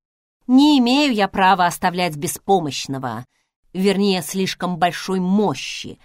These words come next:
ребёнка без присмотра. И потом, ничего неприличного, чего детям нельзя, я смотреть не собиралась. Уж не знаю, что там за няни попадались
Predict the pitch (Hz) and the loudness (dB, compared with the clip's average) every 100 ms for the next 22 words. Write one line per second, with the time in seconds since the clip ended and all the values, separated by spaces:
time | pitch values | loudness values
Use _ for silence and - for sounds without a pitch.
0 | _ 156 147 151 208 269 254 330 - _ | _ -8 -4 -2 0 -2 -4 -14 -18 _
1 | _ 185 180 175 - - - 113 110 - | _ -4 -4 -4 -10 -16 -14 -12 -14 -18
2 | - _ _ _ _ _ _ 185 185 180 | -20 _ _ _ _ _ _ -10 -8 -6
3 | 277 135 _ _ _ _ _ 196 196 196 | -6 -8 _ _ _ _ _ 2 2 0
4 | 190 208 233 214 285 392 - 175 156 139 | -2 -2 -2 -2 -2 -2 -2 -6 -6 -8
5 | - _ - 240 220 190 226 - 175 175 | -10 _ -4 0 2 2 0 -2 -6 -4
6 | 165 143 127 139 147 302 _ _ _ - | -4 -6 -6 -6 -6 -10 _ _ _ -2
7 | 294 185 190 165 180 175 208 196 254 370 | 0 0 -2 -6 -6 -6 -6 -4 -4 -4
8 | 415 123 - - - _ _ _ _ _ | -4 -6 -10 -16 -18 _ _ _ _ _
9 | - 196 233 247 262 302 175 127 - - | -8 -6 -4 -2 -2 -2 -4 -6 -10 -6
10 | 233 196 165 143 139 131 156 202 285 349 | -2 0 -2 -8 -6 -6 -4 -4 -4 -6
11 | _ _ 403 392 220 190 220 240 - | _ _ -2 0 0 0 -2 -4 -10